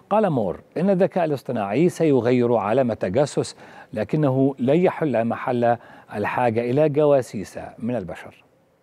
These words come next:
أبو بكر بشير من لندن لديه تفاصيل حول هذا الموضوع. أبو بكر بشير مراسلنا من لندن، أهلاً بك.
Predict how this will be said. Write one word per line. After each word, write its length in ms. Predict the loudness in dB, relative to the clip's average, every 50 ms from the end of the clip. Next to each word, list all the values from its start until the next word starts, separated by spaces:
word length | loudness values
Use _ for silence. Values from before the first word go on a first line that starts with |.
| _ _ _ _ _ _ _ _ _ _ _ _ _ _ _ _ _ _ _ _ _ _ _ _ _ _ _ _ _ _ _ _ _ _ _ _ _ _ _ _ _ _ _ _ _ _ _ _ _ _ _ _ _ _ _ _ _ _ _ _ _ _ _ _ _ _ _ _ _ _ _ _ _ _ -20 -20 -20 -20 -20 -20 -20 -20 -20 -20 -20 _ _ 0
أبو 160 | 0 2 4 4
بكر 260 | 4 2 2 0 -4
بشير 500 | -6 -6 -2 0 2 4 4 4 2 2
من 400 | -2 -2 -2 0 0 -2 -2 -4
لندن 600 | -4 -2 2 2 4 2 2 0 0 -2 -2 -2
لديه 280 | 0 2 2 2 2 2
تفاصيل 800 | 0 -2 0 0 0 0 0 0 0 0 0 0 -2 -4 -6 -8
حول 340 | -4 -2 0 2 2 4 4 4 4 4 2 0
هذا 460 | -2 0 0 0 2 2 0 0 0
الموضوع. 400 | -2 -2 0 0 2 2 2 2
أبو 120 | 2 2 2
بكر 240 | 0 0 0 -2 -8
بشير 320 | -6 -2 0 2 2 2
مراسلنا 460 | 0 -2 -4 -4 -4 -4 -4 -4 -2
من 120 | -2 0 0
لندن، 260 | 0 0 0 -2 -2
أهلاً 280 | -2 -2 -2 0 2
بك. 260 | 2 2 2 0 -4